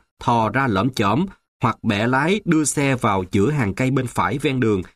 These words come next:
để lao ra đám ruộng phía trước mặt. Và phương án thứ hai đã được thực hiện, tức thì rầm một tiếng rõ dài, thế là Hiền không còn biết gì nữa. Tỉnh lại trong bệnh viện, Hiền nghe người ta kể lại,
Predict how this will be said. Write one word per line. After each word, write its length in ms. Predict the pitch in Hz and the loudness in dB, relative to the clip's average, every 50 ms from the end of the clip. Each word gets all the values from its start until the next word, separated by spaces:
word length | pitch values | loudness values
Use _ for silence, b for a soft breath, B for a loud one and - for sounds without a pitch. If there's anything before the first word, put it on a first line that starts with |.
| _ - | _ -4
để 120 | 110 104 131 | -2 0 0
lao 220 | 143 143 135 131 | 2 0 0 0
ra 120 | 127 135 | -2 -2
đám 200 | 135 135 135 170 160 - | 0 0 -2 -2 0 0
ruộng 200 | 104 95 92 90 - | 0 0 0 0 0
phía 100 | 135 123 | -2 -4
trước 260 | - - 208 196 - | 0 -2 -2 0 0
mặt. 160 | 117 101 98 - _ _ _ _ _ _ - | -2 -2 -2 -6 _ _ _ _ _ _ -6
Và 400 | 107 104 107 110 101 101 98 95 - - - | -4 0 0 2 2 2 0 -2 -4 -4 0
phương 160 | 147 143 127 | 0 2 2
án 160 | 127 127 143 | 2 0 0
thứ 140 | 135 185 175 | 0 0 0
hai 340 | 135 151 147 139 135 127 127 - | 0 0 0 0 0 0 -2 -2
đã 100 | 110 110 | -2 -2
được 180 | 135 143 104 - | 0 -2 -2 0
thực 180 | 113 101 - | -2 -2 0
hiện, 260 | - 107 98 95 98 98 - _ _ _ _ _ - | 0 0 0 0 -2 -4 -8 _ _ _ _ _ -2
tức 120 | 240 233 - | -2 -2 -2
thì 360 | - 143 117 107 98 92 87 b b b - 110 107 | -2 0 0 2 2 0 -2 b b b -4 -2 0
rầm 300 | 117 135 117 113 110 107 | 0 2 2 0 0 0
một 200 | 104 95 - - | 0 -2 -2 -2
tiếng 180 | 143 151 196 196 | 0 0 0 0
rõ 180 | - 104 95 | 0 0 0
dài, 420 | 127 131 120 113 104 98 92 90 87 _ - | 0 0 0 0 0 0 -2 -6 -8 _ -4
thế 140 | - 165 180 | 0 0 2
là 120 | 156 131 | 2 2
Hiền 300 | 107 90 107 107 101 92 | 0 0 0 0 0 0
không 240 | 90 - - 131 127 | -2 -2 -2 -4 -2
còn 200 | 117 - 107 87 | 0 -2 -2 0
biết 120 | 87 123 - - | 0 -4 -2 -2
gì 120 | 107 92 | -2 0
nữa. 300 | 85 87 87 95 120 160 - _ _ _ _ _ _ _ - | 0 0 0 0 0 -2 -6 _ _ _ _ _ _ _ -2
Tỉnh 140 | 117 175 | 0 0
lại 240 | 170 147 101 101 - - | 0 -2 -2 -2 -2 -2
trong 160 | - 139 139 | -2 0 0
bệnh 140 | 113 107 107 | 0 0 0
viện, 300 | 98 107 101 98 95 104 - _ _ _ _ _ _ _ _ - | 0 0 -2 0 -2 -4 -8 _ _ _ _ _ _ _ _ -2
Hiền 280 | - 143 135 123 117 131 | 0 2 2 2 2 2
nghe 140 | 147 151 | 2 2
người 160 | 151 127 110 104 | 2 2 0 0
ta 160 | - 143 135 - | -2 -4 -4 -2
kể 140 | - 104 120 | -2 -2 0
lại, 320 | 120 110 95 95 95 107 | 0 0 0 0 -2 -4